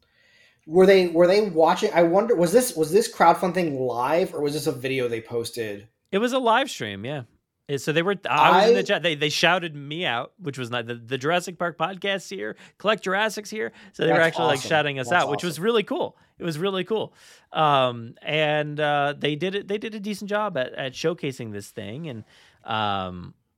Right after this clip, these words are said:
Speaker 2: you know, it wasn't flawless, but they did a great job, I think. And, uh,
Speaker 1: I
Speaker 2: I don't
Speaker 1: do
Speaker 2: know if they
Speaker 1: wonder
Speaker 2: helped,
Speaker 1: if
Speaker 2: but, you know.
Speaker 1: I do wonder if there was a way for them to live look at the reactions via a chat, right? Like, you gotta wonder, when did they know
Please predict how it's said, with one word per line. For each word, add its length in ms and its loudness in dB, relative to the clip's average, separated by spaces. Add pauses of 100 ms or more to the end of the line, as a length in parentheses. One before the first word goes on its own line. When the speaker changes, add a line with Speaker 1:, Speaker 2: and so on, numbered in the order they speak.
(160)
Speaker 2:
you 120 -8
know, 180 -4
it 60 -14
wasn't 260 -10
flawless, 400 -8
but 140 -14
they 100 -8
did 160 -8
a 40 -8
great 220 -10
job, 320 -10
I 60 -8
think. 400 -14
And, 300 -10
uh, 580 -2
Speaker 1:
I 340 0
Speaker 2:
I 40 -4
don't 180 2
Speaker 1:
do 40 4
Speaker 2:
know 100 6
if 60 2
they 60 -2 (120)
Speaker 1:
wonder 20 0
Speaker 2:
helped, 240 4 (120)
Speaker 1:
if 60 -20
Speaker 2:
but, 260 -6 (340)
you 100 -12
know. 180 -12 (840)
Speaker 1:
I 60 4
do 200 0
wonder 200 6
if 80 -6
there 80 4
was 120 4
a 40 2
way 180 4
for 140 -2
them 180 -2
to 380 -8
live 600 -2
look 200 -6
at 80 -12
the 80 -10
reactions 800 -8 (480)
via 340 -4
a 40 -10
chat, 500 -6 (540)
right? 320 -2
Like, 200 -4 (200)
you 100 -2
gotta 200 8
wonder, 260 4
when 200 0
did 140 -4
they 140 2
know 680 -4